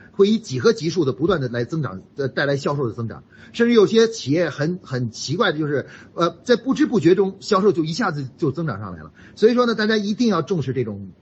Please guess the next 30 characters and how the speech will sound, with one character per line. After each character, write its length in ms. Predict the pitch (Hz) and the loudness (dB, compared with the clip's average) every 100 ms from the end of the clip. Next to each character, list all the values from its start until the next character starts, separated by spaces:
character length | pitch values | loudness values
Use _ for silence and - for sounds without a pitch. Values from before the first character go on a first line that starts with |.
| _ | _
C-， 280 | - 156 151 151 | -8 -4 -4 -2
这 100 | 160 | -2
种 320 | 117 101 90 - | -2 -6 -12 -8
营 160 | 123 | -6
销 160 | 151 147 | -2 -2
的 80 | 123 | -4
模 220 | 92 98 | -6 -10
式 200 | - 87 - | -10 -14 -10
啊， 240 | 117 90 - - | -8 -8 -14 -2
就 120 | 202 | 2
是 60 | 185 | 2
把 160 | 147 135 | 2 -2
C 220 | - 247 | 0 2
R 160 | 226 | 4
M 220 | 180 185 165 | 2 -2 -2
要 120 | 196 156 | -2 0
当 240 | 202 220 | 2 0
成 200 | 156 175 | 0 -4
一 100 | 180 | -4
种 160 | 117 107 | -6 -6
重 200 | 254 202 | -2 0
要 180 | 165 127 | 0 -2
的 100 | 110 | -4
营 200 | 107 156 | -4 -2
销 160 | 170 | -2
行 240 | 151 123 139 | -2 -4 -6
为 180 | 104 - | -6 -8
来 120 | 113 | -12
去 140 | 113 113 | -10 -6
做 260 | 87 - | -4 -6